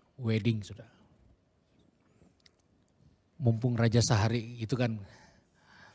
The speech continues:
Jadi orang tanya, "Lu mau K K R atau mau nikah?" <laughs> Dua-duanya.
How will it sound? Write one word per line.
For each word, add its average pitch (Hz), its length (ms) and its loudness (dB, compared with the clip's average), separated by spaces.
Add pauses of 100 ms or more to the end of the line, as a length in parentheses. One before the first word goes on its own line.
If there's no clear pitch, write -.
(760)
Jadi 123 160 -2
orang 127 240 0
tanya, 131 260 -2 (840)
"Lu 156 100 2
mau 185 220 0
K 160 100 -2
K 123 240 -4
R 143 240 -4 (380)
atau - 240 -8
mau 165 100 -2
nikah?" 180 300 -2 (720)
<laughs> - 480 -8 (720)
Dua-duanya. 131 500 6